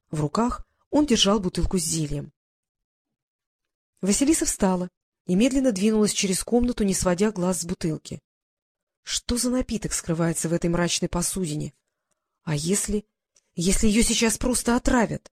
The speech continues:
Девочка тряхнула головой, пытаясь отогнать дурацкие мысли. Конечно,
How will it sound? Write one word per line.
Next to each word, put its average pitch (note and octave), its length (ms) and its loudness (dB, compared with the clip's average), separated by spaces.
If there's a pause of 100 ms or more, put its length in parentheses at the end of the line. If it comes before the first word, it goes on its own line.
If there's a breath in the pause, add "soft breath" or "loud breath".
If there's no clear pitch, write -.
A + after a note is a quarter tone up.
(920)
Девочка F#3+ 440 0
тряхнула F#3 420 0
головой, F3 480 0 (260 soft breath)
пытаясь F#3 360 2
отогнать F#3 460 0
дурацкие F3 540 0
мысли. E3 460 -2 (680)
Конечно, B3 560 -2